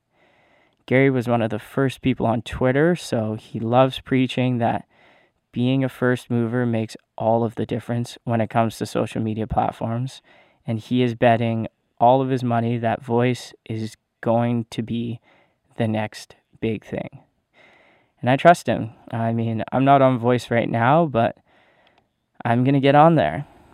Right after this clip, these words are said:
You bet I am going to be on there. So look out for me on Amazon Alexa and Google Assistant.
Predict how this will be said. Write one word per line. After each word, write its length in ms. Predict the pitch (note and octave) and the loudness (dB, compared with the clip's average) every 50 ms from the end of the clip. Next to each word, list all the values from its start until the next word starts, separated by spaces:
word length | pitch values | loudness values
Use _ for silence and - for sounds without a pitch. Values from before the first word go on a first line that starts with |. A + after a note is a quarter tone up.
| _ _ _ _ _ _ - | _ _ _ _ _ _ -12
You 520 | - A#2 A#2 B2 C3+ D3 D3+ D#3 D#3+ D#3 C#3 - | -8 -6 -2 -2 0 0 0 0 -2 -2 -2 0
bet 380 | B2 B2 B2 B2 B2 - - _ _ | 0 2 2 2 0 -2 -4 _ _
I 280 | - B2 A#2 A#2 A#2+ B2 | -6 -2 0 0 2 2
am 420 | A#2+ B2 A#2+ B2 A#2+ A2+ A2 A2 - | 2 2 0 0 0 -2 -4 -4 -4
going 280 | - B2 B2 B2+ C3 B2+ | -2 0 0 0 0 -2
to 100 | - A#2+ | -4 -4
be 140 | A#2 B2 A#2 | -2 0 0
on 220 | A#2 A2+ A2 A2 | 0 0 0 -2
there. 220 | A2 A2 G#2+ A2+ | -2 -4 -4 -6
So 360 | A2+ - - - A2+ A2 A2+ G#2+ | -6 -10 -10 -8 -6 -6 -6 -6
look 280 | G#2+ A2+ B2 C3+ - | -4 -4 -6 -4 0
out 200 | D3+ D3 C#3+ - | 0 0 0 0
for 120 | - - C3 | -2 -2 -2
me 280 | B2 B2 A#2+ A#2+ - - - | -2 -2 -2 -2 -4 -4 -4
on 400 | A2+ A2 A2+ A2 A2+ A2+ A2 - - _ _ | -2 -2 -2 -2 -4 -6 -6 -8 -10 _ _
Amazon 400 | - A#2 A2+ A2+ A#2 A#2+ A2+ A2+ | -6 -6 -4 -4 -2 -2 -2 0
Alexa 640 | A2+ A2+ A2+ B2 - - - C3+ C#3 D3 D3 D3 - - _ - - - _ _ _ _ _ _ _ - | 0 0 0 -2 -2 -6 -8 -6 -4 -4 -4 -4 -6 -10 _ -20 -20 -20 _ _ _ _ _ _ _ -8
and 120 | B2+ A2+ | -8 -4
Google 240 | A2+ B2 A#2+ A#2+ A#2+ | -2 0 0 0 0
Assistant. 840 | A#2 A2 - C3 B2 - - - B2 A#2+ A#2+ A#2 G#2+ - - - | -2 -2 -4 -6 -6 -6 -6 -4 -2 -2 -2 -2 -4 -8 -14 -20